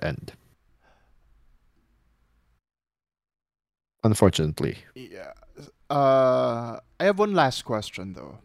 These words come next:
Speaker 2: So,
Speaker 1: Mm-hmm.
Speaker 2: yun nga, uh, now that, um, so just to get your perspective on things, uh,
Speaker 1: Okay.
Speaker 2: what do you s-,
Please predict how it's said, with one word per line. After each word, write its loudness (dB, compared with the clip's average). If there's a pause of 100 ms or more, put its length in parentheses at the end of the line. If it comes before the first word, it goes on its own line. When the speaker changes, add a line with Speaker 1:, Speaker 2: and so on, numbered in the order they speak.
(480)
Speaker 2:
So, -8
Speaker 1:
Mm-hmm. 2 (720)
Speaker 2:
yun -2
nga, 0 (340)
uh, 0 (500)
now 0
that, -2 (960)
um, -2 (320)
so -4
just -6
to -4
get -4
your -2
perspective -8
on -6
things, -12 (400)
uh, -2
Speaker 1:
Okay. 0 (880)
Speaker 2:
what 0
do -2
you 0
s-, -8